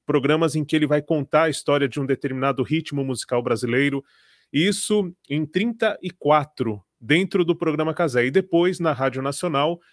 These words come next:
em trinta e oito, ele passa a ser um programa com abrangência em todo o país e começa a receber muitas lendas, muitas histórias dos ouvintes por cartas.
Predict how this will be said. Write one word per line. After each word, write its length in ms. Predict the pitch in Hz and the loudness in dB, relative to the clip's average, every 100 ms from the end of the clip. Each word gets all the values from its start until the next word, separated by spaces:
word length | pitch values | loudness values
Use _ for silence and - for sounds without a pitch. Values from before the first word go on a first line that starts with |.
| _ | _
em 120 | 135 | -8
trinta 300 | 127 151 147 | 0 0 2
e 40 | 147 | 4
oito, 300 | 143 156 165 | 4 2 0
ele 120 | 151 | -2
passa 380 | 147 143 139 131 | 2 2 2 -4
a 40 | |
ser 160 | - 131 | -2 -2
um 100 | 127 | -2
programa 520 | 123 117 120 120 113 | -4 0 0 0 -2
com 320 | - 123 113 | -6 -8 -6
abrangência 680 | 117 117 131 117 127 131 - | -4 -2 -2 -2 -2 -4 -6
em 80 | 117 | -6
todo 220 | 131 160 | -2 0
o 60 | 156 | 0
país 520 | 127 127 175 - - _ _ - | 0 0 -2 -4 -10 _ _ -4
e 80 | 160 | 0
começa 340 | 175 180 202 | 2 2 2
a 40 | |
receber 540 | 170 190 - 160 160 160 | 2 2 2 4 4 2
muitas 540 | 147 180 233 220 156 | 0 0 0 -2 0
lendas, 420 | 139 165 170 143 | 0 2 2 0
muitas 300 | - 175 175 | 0 -2 -2
histórias 600 | 151 147 147 160 180 170 - _ _ | -6 -4 -2 0 -2 -6 -14 _ _
dos 280 | 127 214 214 | 0 0 2
ouvintes 840 | 269 185 131 190 175 120 117 - - - | -2 0 -2 -2 -2 -6 -6 -10 -12 0
por 180 | 196 - | 0 2
cartas. 600 | 131 135 - 107 104 | 4 4 2 -6 -6